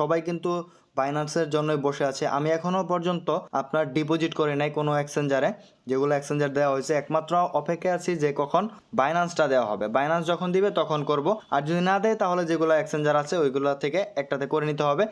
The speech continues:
একুশ তারিখের ভিতরে। একুশ তারিখের মধ্যে আমরা কিন্তু এক্সচেঞ্জারে ডিপোজিটগুলো করে নিব, যারা এখনও করে নাই, Binance-এর জন্য অপেক্ষা করতেছি। একুশ তারিখের যে ইউটিসি টাইমটা করা আছে, ওইটাকে আপনারা ভিডিটি টাইমে করে নেবেন,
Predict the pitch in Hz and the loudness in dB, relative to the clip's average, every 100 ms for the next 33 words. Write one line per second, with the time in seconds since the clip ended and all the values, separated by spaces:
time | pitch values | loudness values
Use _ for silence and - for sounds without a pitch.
0 | - 156 170 175 175 170 156 147 127 107 | -4 -4 -4 0 0 0 0 0 0 -2
1 | - - 160 175 190 196 196 202 180 190 | -8 -8 -4 -2 0 0 2 0 0 0
2 | 175 180 180 175 170 208 247 - _ 151 | 0 0 0 -2 -2 -2 -4 -8 _ -6
3 | 151 170 170 185 165 156 160 147 151 147 | -2 0 2 0 0 0 0 2 0 2
4 | 175 165 135 123 135 143 151 147 165 156 | 0 0 0 2 2 2 0 0 0 0
5 | 165 180 143 139 135 139 143 143 - 147 | 0 2 2 0 -2 -2 0 -2 -2 -2
6 | 170 170 165 160 156 156 240 - _ _ | -2 -2 -2 -2 -2 -2 -4 -6 _ _
7 | 165 180 202 214 208 214 185 202 - 170 | -4 -2 0 0 2 0 2 0 2 -2
8 | 165 190 202 185 165 165 165 160 156 147 | 0 -2 -2 -2 0 -2 0 2 2 2
9 | 160 143 143 156 156 160 175 147 135 143 | 0 2 0 -2 -2 0 0 0 -2 -2
10 | 170 175 175 165 165 160 151 131 147 | -4 -2 -2 -2 -2 -2 0 0 0